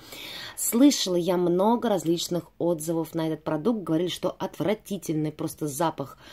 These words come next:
а, у этого продукта. Но я не согласна, мне очень понравилось. Здесь чувствуется горечь грейпфрута и тонкая зеленая нотка базилика. Друзья, такие продукты я люблю.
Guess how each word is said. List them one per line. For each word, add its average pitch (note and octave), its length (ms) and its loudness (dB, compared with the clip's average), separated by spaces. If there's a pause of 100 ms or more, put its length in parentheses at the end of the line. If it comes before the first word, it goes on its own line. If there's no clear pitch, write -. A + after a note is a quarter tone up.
(300)
а, D3 240 -6
у F3 120 0
этого E3 320 0
продукта. D#3+ 520 -4
Но F3+ 80 -2
я C4+ 140 4
не B3+ 100 0
согласна, D3+ 460 -6
мне G3 160 0
очень D#3 340 -4
понравилось. D3+ 680 -6 (400)
Здесь A3 300 0
чувствуется E3 960 -2 (140)
горечь F3 600 2
грейпфрута F3 800 -2 (140)
и F#3 320 -2 (320)
тонкая A3 600 4
зеленая D#3 640 2
нотка D#3 480 -4 (360)
базилика. D#3+ 600 0
Друзья, E3+ 420 -2 (240)
такие F#3 280 -2
продукты E3+ 500 -2
я D#3 280 2
люблю. F3 540 2